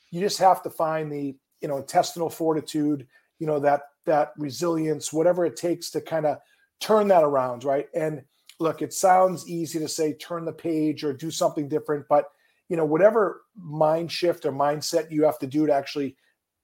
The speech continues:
you know, change sort of that morass that you're in,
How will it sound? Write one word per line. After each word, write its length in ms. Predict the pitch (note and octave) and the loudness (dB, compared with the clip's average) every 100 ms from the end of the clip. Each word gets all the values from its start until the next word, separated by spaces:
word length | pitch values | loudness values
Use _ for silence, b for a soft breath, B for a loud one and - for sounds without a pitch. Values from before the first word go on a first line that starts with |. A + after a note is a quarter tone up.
| _ - | _ -4
you 100 | D#3+ | -4
know, 100 | C3+ | -4
change 760 | - E3 E3 E3+ E3 - - _ | -4 -2 0 -2 -2 -6 -10 _
sort 260 | - - D#3 | -6 2 2
of 200 | C3 B2+ | 2 2
that 260 | C#3 C#3 - b b b - | 2 0 -4 b b b -10
morass 520 | C#3+ C#3 D3 D3+ - | -2 0 2 0 -2
that 120 | E3+ | -6
you're 240 | - C3 C#3+ | -4 -2 0
in, 240 | F3 G3+ | 0 -2